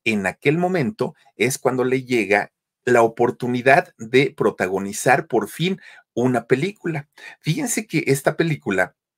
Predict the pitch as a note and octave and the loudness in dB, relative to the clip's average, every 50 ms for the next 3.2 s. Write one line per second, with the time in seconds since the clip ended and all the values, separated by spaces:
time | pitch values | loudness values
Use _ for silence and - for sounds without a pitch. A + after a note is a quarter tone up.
0 | _ _ - - - - - B2 C3 C3 B2+ D3+ C#3+ A2+ G2 G#2 D3 - _ _ | _ _ -20 -16 -2 0 2 4 4 4 4 4 2 2 2 0 -2 -6 _ _
1 | _ _ _ _ G#2+ G#2 G2+ F#2 - - F2+ F#2+ F2+ - - G#2 G2 F#2+ G#2 G#2+ | _ _ _ _ 0 0 0 0 -2 -2 -2 -2 -4 -2 -2 0 0 0 -2 -4
2 | - - - - - A#2+ B2+ D#3+ E3 - - - - - - _ _ _ _ _ | -6 -8 -10 -10 -8 -6 -4 -4 -4 -6 -8 -8 -12 -20 -20 _ _ _ _ _
3 | - F2 E2+ - | -8 -8 -8 -10